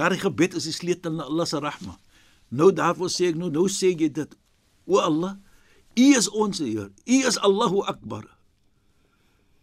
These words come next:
"Nahnu ibadak", ons is U se skepping. U het vir ons geskapen.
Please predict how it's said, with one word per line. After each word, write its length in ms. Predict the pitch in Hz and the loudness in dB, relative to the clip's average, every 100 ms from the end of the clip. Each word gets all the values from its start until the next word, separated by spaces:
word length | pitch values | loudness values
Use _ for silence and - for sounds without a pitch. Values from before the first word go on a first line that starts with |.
| _ | _
"Nahnu 380 | 135 160 190 233 | 0 0 0 -2
ibadak", 520 | 214 185 202 202 202 196 | -2 -2 -2 -2 -6 -2
ons 280 | 226 254 208 | 0 0 0
is 140 | 190 | -8
U 80 | 240 | -4
se 140 | 214 196 | -2 2
skepping. 600 | 196 - 254 - 208 - _ - _ _ _ _ _ _ _ _ | 2 2 -6 -4 -6 -6 _ -20 _ _ _ _ _ _ _ _
U 60 | |
het 120 | 240 - | 0 2
vir 140 | 233 | 0
ons 220 | 240 247 | 0 -2
geskapen. 680 | 240 226 - 226 226 - 156 | -2 -6 -4 -6 -6 -8 -14